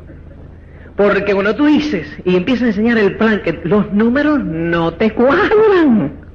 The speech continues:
¿Me entiendes? Entonces el otro te mira en los ojos y dice, "Aquí hay algo que yo no sé qué es, pero no me gusta". ¿Estamos? Entonces tienes que ser congruente.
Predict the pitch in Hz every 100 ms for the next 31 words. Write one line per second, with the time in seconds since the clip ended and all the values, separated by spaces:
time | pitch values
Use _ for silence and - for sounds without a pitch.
0 | - - - - - - - - 202 247
1 | 392 311 180 - - - - 254 254 254
2 | 320 349 294 285 233 285 320 294 254 -
3 | 302 226 294 - 196 190 185 151 - -
4 | - - - - - 147 160 202 185 190
5 | 202 208 190 156 180 208 190 - 196 175
6 | 170 170 160 143 156 143 135 - - -
7 | - - - - - - - - - 381
8 | - - - - - - - - - -
9 | - - - 180 262 - - - - -
10 | - - - 277 254 254 247 269 262 -
11 | 202 190 190 190 214 294 262 123